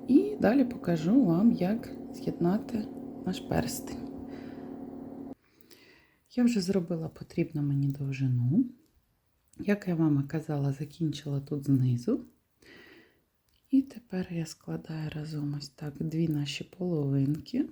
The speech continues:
І ось з цієї другої половинки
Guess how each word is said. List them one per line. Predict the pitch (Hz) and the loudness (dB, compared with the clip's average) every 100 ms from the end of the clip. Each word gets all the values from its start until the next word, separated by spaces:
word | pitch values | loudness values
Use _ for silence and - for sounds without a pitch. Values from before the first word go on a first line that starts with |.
| - _ _ _ _ _ _ - - _ - _ _ _ _ _ _ _ _ _ | -8 _ _ _ _ _ _ -20 -20 _ -20 _ _ _ _ _ _ _ _ _
І | - 269 | 4 4
ось | 233 180 | 4 0
з | - | -6
цієї | - 202 190 170 | -6 -4 0 -2
другої | 165 - 165 160 147 | -2 -2 2 4 2
половинки | 147 147 151 156 247 330 - 285 | 2 2 4 6 6 6 2 -8